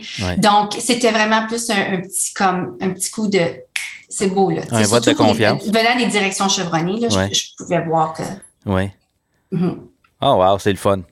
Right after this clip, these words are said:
Speaker 1: C'est vraiment le fun.
Speaker 2: <laughs>
Speaker 1: Ouais. Ouais, vraiment, vraiment. Puis à travers tout ça, euh, euh, à travers tout ça, vous, euh, vous continuez d'é-, d'évoluer, puis j'ai le goût de continuer dans,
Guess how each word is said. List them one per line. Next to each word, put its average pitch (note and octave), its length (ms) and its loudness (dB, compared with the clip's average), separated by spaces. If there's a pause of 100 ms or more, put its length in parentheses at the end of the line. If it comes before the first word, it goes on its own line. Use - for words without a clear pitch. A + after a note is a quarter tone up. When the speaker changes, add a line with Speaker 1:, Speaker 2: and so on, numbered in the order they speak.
Speaker 1:
C'est G2 140 -4
vraiment G2+ 260 2
le F#2 80 -2
fun. E2+ 220 -4 (520)
Speaker 2:
<laughs> - 0 - (500)
Speaker 1:
Ouais. G3 180 0 (360)
Ouais, F#2+ 160 2 (260)
vraiment, G2 320 2 (360)
vraiment. F#2+ 360 0
Puis A2+ 100 0
à A2 60 2
travers D3 300 4
tout - 100 -6
ça, - 140 2
euh, A#2 500 6 (920)
euh, F#2+ 220 4
à A2 100 -2
travers A#2 300 4
tout - 100 -14
ça, - 160 2
vous, G#2+ 420 2
euh, F#2+ 80 6
vous F#2+ 100 -2
continuez A2+ 500 0
d'é-, A#2 220 2
d'évoluer, G#2+ 480 2
puis C3 100 -6
j'ai G2+ 120 0
le F#2+ 60 -4
goût A2+ 120 -4
de - 80 -20
continuer G#2 460 -2
dans, G2 180 2